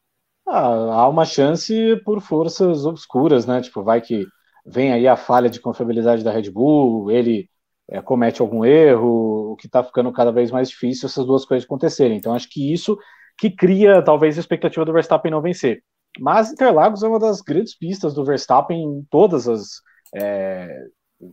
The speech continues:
em diversos contextos a gente vê ele andar muito bem, né? Talvez a, a grande performance da vida do Verstappen seja aquela corrida, é claro, de Interlagos de dois mil e dezesseis, ele na chuva,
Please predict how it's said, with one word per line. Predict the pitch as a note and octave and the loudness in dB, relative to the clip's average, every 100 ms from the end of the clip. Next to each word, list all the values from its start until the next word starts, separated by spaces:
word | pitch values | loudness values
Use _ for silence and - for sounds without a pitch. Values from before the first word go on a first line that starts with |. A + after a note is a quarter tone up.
| _ | _
em | B2 | -12
diversos | C#3+ C#3 G#3+ - | -4 0 0 -2
contextos | - D3+ D#3+ E3+ | -6 -2 0 -2
a | |
gente | E3 - | -6 -4
vê | D3 | -2
ele | D#3 | 0
andar | D3+ | 0
muito | D3+ C#3 | -2 -2
bem, | C3+ B2 | -2 0
né? | G#2+ G#2 _ _ _ - | -2 -6 _ _ _ -2
Talvez | B2 C#3 D#3+ | 0 2 2
a, | D#3 C3+ A#2+ | 4 4 4
a | A#2 | 0
grande | C3 D#3+ E3 D3 B2+ G#2 _ _ _ - | 0 0 0 -2 -2 -2 _ _ _ -4
performance | C3 - C#3+ C#3+ C#3+ | -2 2 2 2 2
da | D3 | 0
vida | A#2+ E3 D#3+ | 2 -2 -2
do | C#3+ | 0
Verstappen | C#3 - C#3 E3 | -2 0 -4 -4
seja | - D#3 F3 | -6 -6 -4
aquela | F3 E3 | -2 -2
corrida, | D#3+ C3+ C3+ | 0 0 0
é | |
claro, | B2+ A#2+ B2 | 2 2 2
de | A2 | -2
Interlagos | A2+ A#2 G#2 A2+ A2+ | -4 -2 0 0 -2
de | G#2 | -10
dois | G2+ | -12
mil | G#2+ | -10
e | |
dezesseis, | A2+ - A2+ B2+ G#2+ | -12 -8 -4 -4 -4
ele | G#2+ | -10
na | G#2 | -12
chuva, | - B2 G#2+ | -10 -8 -8